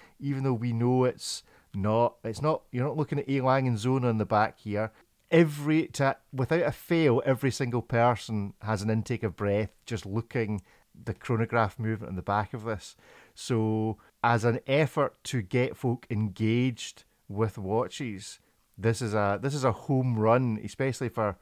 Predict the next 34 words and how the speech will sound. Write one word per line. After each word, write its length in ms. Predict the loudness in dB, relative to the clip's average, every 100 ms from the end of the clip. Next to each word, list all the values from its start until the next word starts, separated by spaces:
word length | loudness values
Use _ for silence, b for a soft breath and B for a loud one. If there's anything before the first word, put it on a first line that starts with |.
| b b
five 360 | -2 0 2
hundred 300 | -2 -4 -8
quid 260 | -4 -2 -2
or 60 |
whatever 340 | -4 -6 -6 -6
this 160 | -6
is 100 | -8
gonna 220 | -6 -6 -4
be, 240 | -4 -4
this, 240 | -4 -8
this 300 | -8 -8 -6
new 320 | -6 -2 -2 -2
one. 260 | -2 -2 b b b b _
Uh, 180 | -2 -2 -2
what 260 | 0 2
experience 520 | 0 -8 -4 -2 -2 -4
have 100 | -8
you 80 |
guys 360 | -2 0 0 -2
had 360 | 0 2 0 -4
of 160 | -12
Studio 380 | -10 -10 -4 -2
Underdog? 480 | -2 -2 0 -2 -2
Have 100 | -8
you 260 | -4 -4
had 200 | -2 -4
the 60 | -4
opportunity 340 | -6 -6 -8 -6
to 80 |
handle 420 | -2 0 0 0 -2
any 200 | -2 -4
of 100 | -4
their 160 | -6
watches? 540 | -2 -4 -4 -12 -12